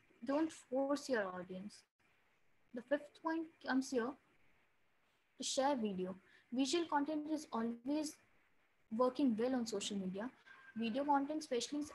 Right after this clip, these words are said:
ideal for grabbing people's attention as well as conveying your personality and passion to your customers. Visual content stands out as people scroll through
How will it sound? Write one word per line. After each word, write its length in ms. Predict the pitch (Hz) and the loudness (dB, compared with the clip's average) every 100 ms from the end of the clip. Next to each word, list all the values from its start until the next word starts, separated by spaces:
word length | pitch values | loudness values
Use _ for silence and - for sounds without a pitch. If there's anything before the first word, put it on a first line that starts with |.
| 214 | -6
ideal 240 | 208 262 269 | -4 -4 -2
for 100 | 302 | -2
grabbing 420 | 220 202 226 262 | -2 -2 2 2
people's 400 | 262 226 294 285 | 0 -2 -2 -2
attention 560 | 247 196 196 - 220 262 - | -4 -4 -4 -4 -4 -2 -2
as 220 | 254 254 | 0 2
well 140 | 285 | 0
as 120 | 285 | 0
conveying 500 | - 214 208 254 285 220 | -2 -2 0 2 2 2
your 160 | 233 311 | -2 0
personality 680 | 254 240 220 196 190 214 285 - - _ - | 0 0 -2 -4 -4 -6 -6 -10 -20 _ 0
and 220 | 294 320 | 2 2
passion 460 | 240 214 240 247 277 - | -2 -2 -2 -2 -4 -2
to 60 | |
your 220 | 254 226 226 - | 0 0 -2 -6
customers. 640 | 185 - 185 180 190 - - - - - | -10 -8 -8 -8 -10 -12 -16 -20 -20 -8
Visual 320 | 220 226 262 | -2 -2 -2
content 380 | 277 285 277 302 | 0 2 2 -2
stands 320 | - 254 269 | -2 0 2
out 240 | 285 294 294 - - | 4 2 0 -6 -6
as 100 | 262 | -6
people 460 | - 247 233 294 302 - _ _ _ _ - | -4 -4 0 0 0 -8 _ _ _ _ -18
scroll 380 | - 285 311 | -2 2 4
through 300 | 311 320 320 | 4 2 2